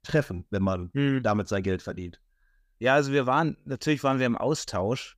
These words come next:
Speaker 2: Inwiefern wir jetzt eine Stütze waren, kann ich nicht beurteilen. Das müsste er da sagen. Ich hoffe, dass wir da irgendwie helfen. Das sind ja so Probleme, da kann man ja auch nur zuhören und die Ratschläge, die man hat, die hat man dann auch nur irgendwo aufgeschnappt.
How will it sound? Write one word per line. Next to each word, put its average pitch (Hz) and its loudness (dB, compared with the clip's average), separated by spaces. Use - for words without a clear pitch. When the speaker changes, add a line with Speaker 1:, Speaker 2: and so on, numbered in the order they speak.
Speaker 2:
Inwiefern 127 0
wir 131 2
jetzt 131 -2
eine 131 -4
Stütze 143 -2
waren, 135 2
kann 127 -2
ich 123 2
nicht 127 -2
beurteilen. 113 2
Das 113 -2
müsste 120 -4
er 107 2
da 139 4
sagen. 107 0
Ich - -10
hoffe, 139 0
dass 120 -2
wir 117 0
da 117 2
irgendwie 113 0
helfen. 117 -2
Das 117 -4
sind 139 0
ja 131 4
so 123 0
Probleme, 147 2
da 131 2
kann 147 0
man 147 2
ja 139 2
auch 139 -2
nur 147 0
zuhören 143 0
und 131 -4
die 139 0
Ratschläge, 135 2
die 135 0
man 127 2
hat, 131 0
die 127 0
hat 131 -2
man 127 2
dann 123 2
auch 120 -2
nur 127 0
irgendwo 120 0
aufgeschnappt. 117 -4